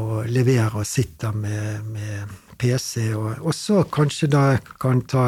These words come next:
kundetelefoner, eh, den type, type ting, men, eh, og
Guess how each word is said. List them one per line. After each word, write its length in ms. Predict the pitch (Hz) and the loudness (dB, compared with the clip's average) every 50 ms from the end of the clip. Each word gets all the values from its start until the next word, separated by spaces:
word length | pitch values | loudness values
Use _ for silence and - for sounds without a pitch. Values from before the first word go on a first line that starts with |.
| 120 110 | 2 2
kundetelefoner, 1200 | - 143 135 131 135 139 127 - - 127 117 113 110 - - 120 113 113 110 110 107 107 - - - - _ _ - | 2 2 4 4 4 2 2 2 2 4 4 4 2 2 2 4 4 4 4 4 4 2 0 -4 -10 -18 _ _ -12
eh, 180 | 127 123 117 117 117 127 | -10 -8 -6 -6 -4 -2
den 200 | 139 131 127 - - | 0 0 0 0 0
type, 380 | 127 113 - - - 117 110 110 117 113 - | -2 -2 -2 -2 -4 -2 -2 -2 -2 -4 -4
type 320 | - - 113 - - 117 | -2 -4 -4 -2 -4 -2
ting, 240 | - 185 196 180 160 | 0 2 4 4 4
men, 220 | 135 139 143 131 - - - - - - - - - - - - - - - | 4 4 2 0 -2 -6 -16 -18 -18 -18 -20 -20 -20 -20 -20 -20 -20 -12 -4
eh, 160 | - 139 139 185 | -2 0 0 2
og 80 | 175 | 4